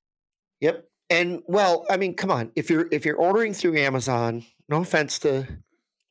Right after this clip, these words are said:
to someone who's lucked out and got a decent guitar, 'cause it does happen.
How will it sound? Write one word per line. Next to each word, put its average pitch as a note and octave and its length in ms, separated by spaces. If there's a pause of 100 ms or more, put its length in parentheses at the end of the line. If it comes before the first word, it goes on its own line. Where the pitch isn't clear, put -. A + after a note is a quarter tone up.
(400)
to C#3+ 100
someone C#3 300
who's B2 260
lucked B2+ 260
out A#2 300 (120)
and A#2 100
got A2 160
a A2 100
decent G#2+ 340
guitar, A2+ 520
'cause G2+ 180
it G#2 80
does A2 180
happen. C3+ 280